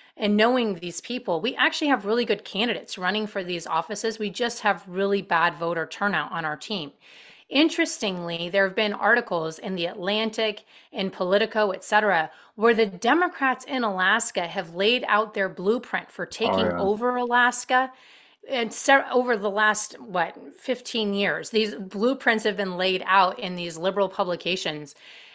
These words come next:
Speaker 1: And it starts with these little local elections where conservatives aren't paying attention. We'll take over the school boards and the city councils. We'll take over the, the neighborhood boards. You know,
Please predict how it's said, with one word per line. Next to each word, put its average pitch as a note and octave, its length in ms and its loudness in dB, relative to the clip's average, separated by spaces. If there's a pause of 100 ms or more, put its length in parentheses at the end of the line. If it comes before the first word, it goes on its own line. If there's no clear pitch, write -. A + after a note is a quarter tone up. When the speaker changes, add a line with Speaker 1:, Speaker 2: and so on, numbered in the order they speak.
Speaker 1:
And A#3+ 200 2
it C4+ 120 2
starts C4+ 340 4
with G#3 160 -6
these G#3+ 220 0
little G#3+ 200 0
local G3+ 320 0
elections F#3 600 -4
where F3 160 0
conservatives F#3+ 580 -2
aren't G3 240 -2
paying F3+ 260 -6
attention. E3+ 520 -6 (260)
We'll G#3 120 2
take A#3+ 220 0
over C4 280 2
the A3+ 80 -2
school A3 340 0
boards G#3 460 2
and F#3 180 -8
the F3 60 -12
city A#3 260 -6
councils. F#3+ 800 0
We'll G3+ 80 -8
take A#3+ 240 -2
over A#3 240 2
the, F3+ 320 2 (400)
the G3+ 120 2
neighborhood G#3 720 -2
boards. G3 500 0
You G3+ 140 -6
know, F#3 240 -2